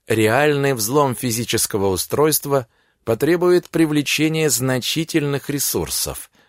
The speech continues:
знаний и умений. Про других я такого сказать не могу, так как этого не знаю. Но я так понимаю, что архи и управляли техникой людей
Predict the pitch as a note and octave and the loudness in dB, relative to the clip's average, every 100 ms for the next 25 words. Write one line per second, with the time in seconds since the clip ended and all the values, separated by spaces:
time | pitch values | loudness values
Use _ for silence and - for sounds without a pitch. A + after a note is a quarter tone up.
0 | _ - G#2 C3+ D3+ E3 D#3+ D3 _ C3+ | _ -6 -4 -4 -4 -4 -6 -8 _ -8
1 | - C#3+ C3+ G2 C#2 B1 C2 - _ _ | -6 -4 -2 -2 -4 -8 -14 -18 _ _
2 | _ - E3+ F#3+ G3 G#3 F#3 F3+ E3+ - | _ 2 2 4 0 0 -2 2 2 2
3 | D#3+ F3+ D#3+ D3+ E3 D3 D#3+ D3+ - D3 | 2 2 2 2 0 2 2 2 0 -2
4 | C#3+ C#3+ C#3+ F3+ D#3 - A2+ - - G#2+ | 0 -2 2 4 4 2 -2 -2 -4 -4
5 | - C3+ B2 A2+ A2 A2+ G2 G#2+ C#3 A#2 | -4 -6 -2 -2 -2 -2 -4 -4 -2 -2
6 | D2 A1+ _ _ _ _ G#2 D3 E3 G3+ | -4 -10 _ _ _ _ -2 0 2 2
7 | G3+ - - D#3+ - - D#3 D#3 D#3 F3 | 0 -4 -4 -4 -4 -4 -2 0 0 0
8 | E3+ D3+ - - C3+ - - F3 E3 - | 0 0 -2 -2 -2 -2 0 0 0 -6
9 | D#3+ C#3+ _ - D3+ C#3+ - B2+ A#2 A#2+ | -6 -6 _ -2 0 0 0 0 0 0
10 | E3 E3 D#3 - D3+ C#3 C#3+ C3+ C3+ C3 | 2 2 0 0 -2 -2 -4 -4 -2 -2
11 | A#2+ A2+ D#3+ E3 | -2 0 2 2